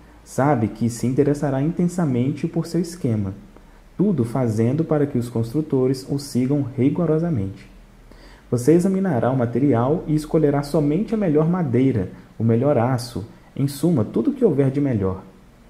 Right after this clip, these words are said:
E que dizer da sua casa mental e de seu esquema mental para alcançar a felicidade e a abundância? Todas as suas experiências e tudo o que surge em sua vida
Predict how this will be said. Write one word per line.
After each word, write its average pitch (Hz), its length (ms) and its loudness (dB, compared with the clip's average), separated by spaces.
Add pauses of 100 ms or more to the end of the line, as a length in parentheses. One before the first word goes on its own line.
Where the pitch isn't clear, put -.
(440)
E 196 60 0
que 285 120 -2
dizer 170 540 2 (160)
da 151 100 4
sua 151 220 2
casa 151 300 0
mental 120 580 0 (280)
e 123 40 -2
de 135 140 2
seu 151 200 4
esquema 151 380 0
mental 147 560 0
para 147 180 2
alcançar 143 720 -2
a 127 60 -4
felicidade 117 920 -2
e 113 80 2
a 110 60 2
abundância? 98 640 -2 (920)
Todas 196 260 2
as 180 100 4
suas 165 180 2
experiências 147 800 2
e 113 80 4
tudo 165 240 2
o 170 40 2
que 165 120 -4
surge 143 380 2
em 131 40 4
sua 120 200 0
vida 107 460 0